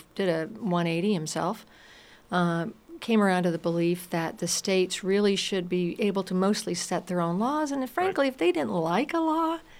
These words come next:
Speaker 1: that the federal government passed, they had the right of what they called themselves nullification.
Speaker 2: Mm-hmm.
Speaker 1: They could nullify a federal law they thought was stupid, like, uh, you know,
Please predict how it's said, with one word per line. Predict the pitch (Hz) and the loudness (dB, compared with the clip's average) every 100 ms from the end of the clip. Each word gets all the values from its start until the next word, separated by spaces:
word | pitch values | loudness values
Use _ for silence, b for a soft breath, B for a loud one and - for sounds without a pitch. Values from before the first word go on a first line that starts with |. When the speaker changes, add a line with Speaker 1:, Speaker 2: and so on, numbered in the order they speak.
| B B | B B
Speaker 1:
that | 254 262 254 | -4 -2 0
the | |
federal | 247 247 269 247 | 0 2 2 2
government | 226 226 233 226 | 0 2 2 0
passed, | 220 220 220 - | -2 -2 -2 -4
they | 285 | -4
had | 302 | -2
the | 208 | -2
right | 196 220 | -2 0
of | 208 202 - | -2 -4 -10
what | 214 208 | -4 -4
they | 247 254 | -2 -2
called | - 262 262 247 - | -2 -6 -4 -6 -10
themselves | 233 220 220 277 254 220 - | -2 0 2 0 -4 -6 -2
nullification. | 180 190 196 196 185 208 - 196 190 - 196 208 - | 0 2 0 -2 -4 -12 -10 -8 -8 -8 -8 -8 -8
Speaker 2:
Mm-hmm. | - 170 B B - | -12 -14 B B -6
Speaker 1:
They | 190 | -4
could | 294 294 | -2 0
nullify | 381 440 359 - 196 170 | 4 6 4 4 2 2
a | |
federal | 165 180 175 165 | -2 -4 -2 -2
law | 175 180 208 | -2 -4 -6
they | 190 208 220 | -8 -10 -8
thought | - 175 214 | -4 -4 -4
was | 180 | -4
stupid, | - - 170 180 247 247 | -4 -4 -8 -6 -6 -4
like, | 302 190 180 175 180 | -2 0 0 -2 -4
uh, | 165 165 | -6 -4
you | 196 | -4
know, | 175 175 | -4 -6